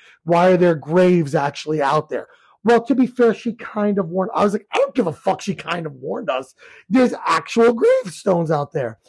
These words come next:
And my friend knew about what I was starting to see because that night when we were, you know, backtracking a little bit as we were on the porch having cigars, I told him I was saying shit. And he said, "Tell her right now what you fucking saw.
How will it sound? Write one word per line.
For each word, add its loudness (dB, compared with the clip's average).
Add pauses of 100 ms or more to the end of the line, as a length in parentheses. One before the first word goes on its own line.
(360)
And 4
my 4
friend 2
knew 4
about 0 (200)
what 0
I 0
was -4
starting -4
to -8 (120)
see 0
because -4 (480)
that 2
night 2 (100)
when 0
we 2
were, -2 (120)
you 0
know, 0
backtracking -2
a -8
little -8
bit -6
as -6
we -8
were -4
on -8
the -16
porch -6 (120)
having -10
cigars, -8 (340)
I 0
told 2
him 2
I 2
was -2
saying -2
shit. -8 (540)
And 0
he 4
said, 0
"Tell 2
her 4
right 4
now 2
what -2
you -6
fucking -6
saw. -4